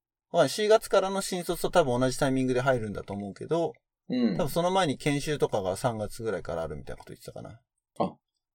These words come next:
Speaker 2: そういうことか。
Speaker 1: うん。なので、この収録してる時にはもう日本か。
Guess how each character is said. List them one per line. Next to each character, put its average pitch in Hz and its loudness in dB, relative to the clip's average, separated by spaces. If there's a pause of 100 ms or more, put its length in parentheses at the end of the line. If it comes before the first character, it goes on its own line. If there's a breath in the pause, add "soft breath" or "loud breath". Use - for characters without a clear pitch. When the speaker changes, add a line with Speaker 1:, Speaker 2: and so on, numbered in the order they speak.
(160)
Speaker 2:
そ - -4
う 101 2
い - -8
う - -8
こ 117 -6
と - -2
か。 - -8 (440)
Speaker 1:
う 110 -8
ん。 110 -8 (640)
な 131 0
の 107 -6
で、 90 -6 (420)
こ 156 0
の 165 0
収 185 2
録 180 0
し - -8
て 185 8
る 170 0
時 160 -4
に 104 -2
は 95 -4
も 104 -4
う - -6
日 101 -6
本 113 -4
か。 - -12